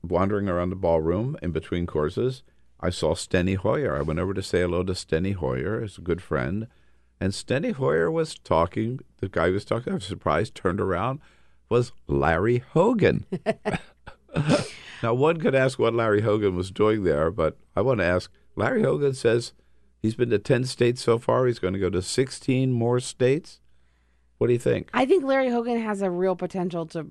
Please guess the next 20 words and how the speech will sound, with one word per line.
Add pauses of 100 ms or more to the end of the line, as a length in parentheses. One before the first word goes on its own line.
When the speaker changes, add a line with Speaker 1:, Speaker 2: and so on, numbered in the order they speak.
Speaker 2:
run. (320)
Um,
I
would
not
count
him
out (160)
as
a
potential
challenger
to
the
president. (400)
Um, (120)
and
he's (120)
got (100)
probably